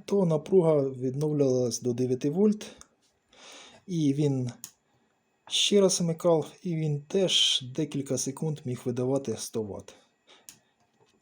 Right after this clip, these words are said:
Якщо потужність зменшував там до одного ампера, то він ще працював вже десь там декілька хвилин. Таким чином, по сто ватт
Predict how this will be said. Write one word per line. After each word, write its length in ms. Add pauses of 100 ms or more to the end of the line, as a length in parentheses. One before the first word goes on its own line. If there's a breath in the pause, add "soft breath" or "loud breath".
Якщо 360
потужність 720
зменшував 840
там 220
до 120
одного 360
ампера, 420
то 320
він 180
ще 160
працював 560
вже 320 (440 loud breath)
десь 160
там 220 (120)
декілька 420
хвилин. 440 (4000 loud breath)
Таким 380
чином, 480
по 260
сто 240
ватт 380